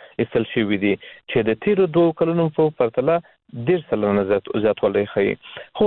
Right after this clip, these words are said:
هغه افغانان چې له جرمني، اه، د پناه غوښت-، اه، پناه غوښتنه کړې او اوس له دغه هیواد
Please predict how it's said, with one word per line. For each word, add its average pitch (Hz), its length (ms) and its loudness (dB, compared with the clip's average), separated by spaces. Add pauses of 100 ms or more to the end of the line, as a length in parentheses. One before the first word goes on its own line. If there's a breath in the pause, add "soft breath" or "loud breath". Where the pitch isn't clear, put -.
هغه 214 320 2
افغانان 175 300 2
چې - 120 -4
له 147 200 2
جرمني، 135 680 0 (240)
اه، 120 160 4
د 131 360 2
پناه 113 300 2
غوښت-، 107 300 -10
اه، 123 220 4 (100)
پناه 120 180 2
غوښتنه 139 380 0
کړې 101 360 0
او 110 140 4 (100)
اوس 165 180 2 (160)
له 120 240 2
دغه 123 240 0
هیواد 131 260 2